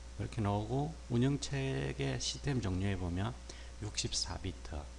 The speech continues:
동일한 드라이브를 찾습니다. 어, 제 같은 경우에는 요게 되겠네요. 요거 클릭합니다. 클릭하면 또 이동되는데 조금 시간 걸리죠.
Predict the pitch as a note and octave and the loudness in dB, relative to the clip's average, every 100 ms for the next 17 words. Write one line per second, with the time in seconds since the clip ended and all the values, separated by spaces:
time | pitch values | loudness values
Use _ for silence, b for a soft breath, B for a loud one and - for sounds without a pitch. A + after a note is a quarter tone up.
0 | - G#2 - - - C3+ E3 A#2+ F#2 E2+ | -8 -8 -8 -12 2 4 6 4 2 0
1 | D#2+ G#2 A2+ - - - A2 F#2+ - D2 | 0 0 0 -2 -4 -2 -2 -2 -2 -4
2 | F#2 - - - - - - - - - | -6 -8 -10 -10 -12 -10 -10 -10 -10 -10
3 | - - G2 G2 F#2+ F#2+ F#2+ - A2 B2+ | -10 -2 2 4 4 2 0 2 2 4
4 | G#2+ G2 F#2+ F2 E2+ G#2 A2 F2 E2 D#2+ | 4 6 6 4 4 4 4 4 2 2
5 | D#2 D#2 G2 B2+ - - - - - - | 0 0 0 -2 -4 -4 -4 -4 -2 -2
6 | - - A2 A2+ - - B2+ A2 D#2+ D#2+ | -4 -2 2 2 2 2 4 4 2 -2
7 | D#2 - - - - - - - - - | -2 -6 -8 -10 -10 -10 -10 -8 -8 -8
8 | - - - - - - - D3+ D3 C3+ | -8 -8 -8 -8 -8 -4 0 4 6 8
9 | B2+ B2+ C#3+ C#3+ - - - - - - | 8 6 4 0 -2 -4 -4 -8 -8 -6
10 | - - - - - - - - - - | -6 -8 -8 -8 -8 -6 -8 -8 -4 0
11 | C3 G#2+ F#2+ F2+ F2 - - E2+ A#2 E2 | 2 0 0 0 0 -2 -4 -2 -2 -2
12 | E2+ F2 C#2+ D2 E2+ | -2 -2 -2 -2 -4